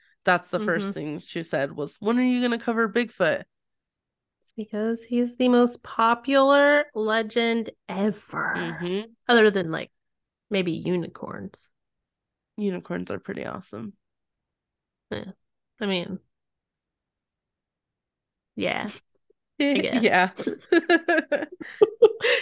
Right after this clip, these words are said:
Speaker 2: It, it's a horse with a horn, I mean. <laughs>
Speaker 1: So what do you think about Bigfoot?
Speaker 2: I don't know. We've talked about it before, and I just don't see how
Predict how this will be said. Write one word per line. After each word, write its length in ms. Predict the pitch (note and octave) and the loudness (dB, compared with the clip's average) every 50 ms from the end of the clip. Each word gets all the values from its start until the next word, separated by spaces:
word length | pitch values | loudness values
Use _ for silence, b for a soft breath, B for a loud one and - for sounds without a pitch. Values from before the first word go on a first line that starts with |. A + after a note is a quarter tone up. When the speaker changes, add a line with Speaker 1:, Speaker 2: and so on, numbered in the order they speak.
| B - | B 2
Speaker 2:
It, 180 | E4+ D4+ D4+ - - | 4 4 4 4 4
it's 160 | D4 D#4 D#4+ | 4 4 6
a 60 | E4 A#3+ | 6 8
horse 260 | C#4 B3+ A#3+ A#3 - | 8 8 8 8 6
with 140 | G#3 F3+ F3+ | 4 4 4
a 80 | F3 | 2
horn, 360 | D#3+ F3+ F3 E3+ F3 F3 F3 F3 | 2 2 4 4 4 4 4 2
I 80 | F#3 F#3 | 0 0
mean. 280 | F3+ F#3 G3 G#3 A#3 - | 0 2 2 2 4 6
<laughs> 1300 | - F4 F4 - G#4+ G#4+ G#4 - G#4 G#4 - D#4+ D#4+ - D4+ - - B3 C4 B3+ - B3+ - - A3 B3 A#3+ _ B B B B | 6 6 8 10 8 8 8 6 4 4 4 2 2 2 2 4 4 4 4 4 0 -4 -4 -4 -6 -8 -8 _ B B B B
Speaker 1:
So 220 | - - A3+ G#3+ G#3+ | -2 0 2 4 4
what 180 | G#3+ A3 A3 | 4 4 4
do 60 | A#3+ A#3+ | 4 2
you 340 | A3 G3 G3 G#3+ A#3+ C4+ | 0 0 0 2 2 0
think 280 | C4 C4 A#3 G3 G#3 - | 0 0 -2 -2 -2 -2
about 300 | G3 E3+ D#3 - - - | -2 -2 -2 -2 -2 -4
Bigfoot? 460 | - A2+ - - F3 - - - - - - - - _ _ _ _ _ _ _ _ _ _ _ _ _ _ _ _ _ _ _ _ _ _ _ _ _ _ _ _ _ _ _ _ _ _ _ _ _ _ | -6 -6 -6 -8 -8 -6 -6 -6 -6 -8 -12 -20 -20 _ _ _ _ _ _ _ _ _ _ _ _ _ _ _ _ _ _ _ _ _ _ _ _ _ _ _ _ _ _ _ _ _ _ _ _ _ _
Speaker 2:
I 160 | C#4+ D#4+ E4+ | 4 6 6
don't 340 | B3 B3 C4 B3 A#3+ A#3 - G3 | 6 8 8 8 8 8 6 2
know. 580 | G#3 G3 F#3+ F#3+ G3+ G#3 G#3 G#3 G#3 G3+ G3+ | -2 0 2 2 4 6 6 6 6 6 4
We've 260 | G#3 B3 C4+ A#3+ - | 2 0 -2 -4 -6
talked 300 | - C#4 D4+ E4 D#4+ - | -6 -4 -4 -4 -4 -4
about 260 | D4+ A#3+ A#3+ A#3 A#3 A3 | -2 0 0 0 0 0
it 100 | G3+ G3+ | -4 -6
before, 500 | G3+ F#3 - _ - F3 F#3 G3 G3 G3 | -8 -10 -10 _ -6 -2 0 2 4 4
and 340 | G3 F#3 F#3+ G3 G3+ G#3+ A3 | 2 2 2 2 2 4 4
I 80 | A#3+ | 4
just 320 | A#3+ A3+ - A#3 - - - | 2 2 0 -2 -2 -2 0
don't 380 | C#4+ D4+ D#4 D#4 - - B3 | 2 2 2 2 0 -2 -8
see 560 | - - - - - A#3+ A#3+ B3+ B3 B3 B3+ B3 | -18 -18 -18 -8 -4 -2 0 0 0 0 0 -2
how 720 | F#3+ - G#3 G#3 G#3+ G#3+ A3 A3 G#3+ G#3 G#3 G3+ G3 - | -2 -2 -2 0 2 2 2 2 2 0 -2 -4 -6 -8